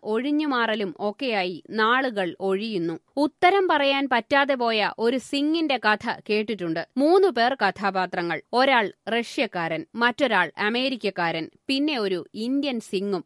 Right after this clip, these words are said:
സ്ഥലം മോസ്കോ. സ്വന്തം നാടിന്റെ പഴയകാല ശാസ്ത്ര വളർച്ചയായിരുന്നു വിഷയം. റഷ്യക്കാരൻ തുടങ്ങി. മോസ്കോയിലെ ഒരു റോഡ് വക്ക്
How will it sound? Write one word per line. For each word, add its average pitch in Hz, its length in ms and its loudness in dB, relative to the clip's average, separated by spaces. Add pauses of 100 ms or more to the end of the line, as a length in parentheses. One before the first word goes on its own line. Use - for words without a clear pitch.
(120)
സ്ഥലം 269 600 4
മോസ്കോ. 220 500 0 (160)
സ്വന്തം 302 500 4
നാടിന്റെ 269 520 2
പഴയകാല 277 440 4 (260)
ശാസ്ത്ര 247 440 0
വളർച്ചയായിരുന്നു 208 1040 0
വിഷയം. 190 460 -4 (120)
റഷ്യക്കാരൻ 226 760 0 (140)
തുടങ്ങി. 185 480 -2 (140)
മോസ്കോയിലെ 320 880 2
ഒരു 247 280 2
റോഡ് 269 320 4
വക്ക് 262 380 0